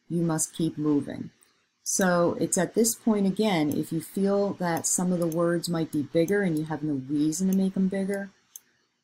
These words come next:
then, you know, certainly get them about the same size as the rest of your words. All right. Uh, a couple things to note. You should have these words kind of set up very similar. Now, I have a lot of,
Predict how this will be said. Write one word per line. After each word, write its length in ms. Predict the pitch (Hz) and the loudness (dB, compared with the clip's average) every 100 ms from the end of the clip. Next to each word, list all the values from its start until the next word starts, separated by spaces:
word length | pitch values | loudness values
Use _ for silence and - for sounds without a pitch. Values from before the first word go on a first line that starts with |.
| _ - 156 | _ -20 -8
then, 500 | 160 156 156 151 151 | -4 0 0 0 -4
you 120 | - 160 | -4 -4
know, 100 | 147 | -2
certainly 520 | - 170 - 165 151 | -4 -4 -2 -2 -2
get 260 | 165 165 | -2 -2
them 240 | 165 160 - | -2 -4 -4
about 460 | 147 - 254 269 262 | -8 -2 2 2 2
the 80 | |
same 260 | 233 220 202 | 0 2 0
size 320 | 196 180 165 | -2 -2 -2
as 160 | 165 156 | -4 -6
the 80 | 147 | -6
rest 300 | 147 147 147 | -4 -4 -6
of 120 | 139 | -6
your 140 | 135 | -6
words. 500 | 139 - - - - - _ _ _ _ _ _ - _ _ _ - _ 180 | -6 -10 -12 -12 -12 -14 _ _ _ _ _ _ -20 _ _ _ -20 _ -12
All 160 | 170 | -8
right. 300 | 180 220 226 - - - _ _ _ - | -6 -4 -4 -6 -16 -20 _ _ _ -2
Uh, 220 | 185 180 | 2 2
a 60 | 175 | 2
couple 220 | 196 190 | 0 0
things 360 | 190 196 185 185 | 0 4 4 4
to 120 | - | 2
note. 380 | 180 180 208 - | 2 4 2 2
You 180 | 185 196 | -2 -2
should 280 | 190 269 294 | 2 4 6
have 340 | 277 240 190 | 6 4 2
these 560 | 196 190 202 190 - - _ _ _ _ _ _ - | 2 2 2 2 0 -2 _ _ _ _ _ _ -8
words 720 | 185 190 175 151 143 - - - _ _ | 0 2 4 2 0 -4 -8 -12 _ _
kind 100 | 330 | 4
of 80 | 294 | 6
set 280 | - 233 214 | 8 8 6
up 120 | 208 | 4
very 220 | 170 180 | 0 0
similar. 600 | 170 - 185 165 - - - | 2 4 4 2 0 -4 -6
Now, 160 | 175 175 | -4 0
I 60 | |
have 140 | 220 190 | 2 2
a 40 | |
lot 440 | 156 160 156 156 | 0 -2 -2 0
of, 220 | 160 - | 0 -2